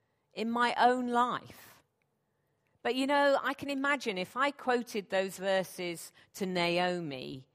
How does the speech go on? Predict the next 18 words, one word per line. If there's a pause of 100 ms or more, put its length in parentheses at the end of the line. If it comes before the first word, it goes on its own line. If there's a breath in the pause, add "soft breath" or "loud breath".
(440)
in
this
place
along
the
road,
I
think
she
would
be
saying, (300)
"No,
it's
not
true
for
me.